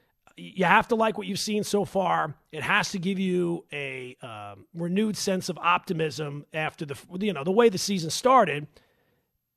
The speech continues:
before the season even began with, with Zach Wilson getting hurt. You're thinking to yourself, "Oh boy, here we go again. Here we go again."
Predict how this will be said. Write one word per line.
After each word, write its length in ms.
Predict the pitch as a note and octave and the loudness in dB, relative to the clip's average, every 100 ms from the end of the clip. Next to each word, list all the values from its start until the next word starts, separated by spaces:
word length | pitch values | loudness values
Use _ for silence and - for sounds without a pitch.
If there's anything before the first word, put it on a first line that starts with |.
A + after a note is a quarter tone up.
| _ - | _ -6
before 420 | E3 - A3 G#3+ | -6 0 2 4
the 100 | F#3 | 2
season 340 | - G3 E3 F3+ | -2 -2 0 -2
even 160 | F3+ | -2
began 480 | D3 C3 A#3+ A3+ F3 | -4 0 4 4 2
with, 160 | D3+ D#3 | -4 -6
with 140 | D3+ | -4
Zach 260 | D#3 F3+ F#3+ | 0 2 2
Wilson 260 | F#3+ E3 | 0 0
getting 200 | D#3 C#3 | -6 -2
hurt. 360 | - E4 F#3 - _ _ _ _ _ | 2 4 2 -6 _ _ _ _ _
You're 120 | E3 | -6
thinking 200 | G3 F#3 | -4 -4
to 60 | E3 | -4
yourself, 340 | D3+ F3 D3+ | -2 -2 0
"Oh 120 | D#3 | -4
boy, 180 | A#2+ A#2+ | -6 -10
here 160 | A#2+ D3+ | -8 -8
we 100 | C3+ | -8
go 140 | A#2 | -12
again. 280 | G2+ G#2+ F#2+ - _ _ _ _ _ _ _ _ _ _ _ _ | -14 -16 -16 -20 _ _ _ _ _ _ _ _ _ _ _ _
Here 140 | - G#3+ | 0 2
we 100 | G3 | 2
go 140 | E3+ | -2
again." 340 | C3+ D3 B2+ | -4 -8 -10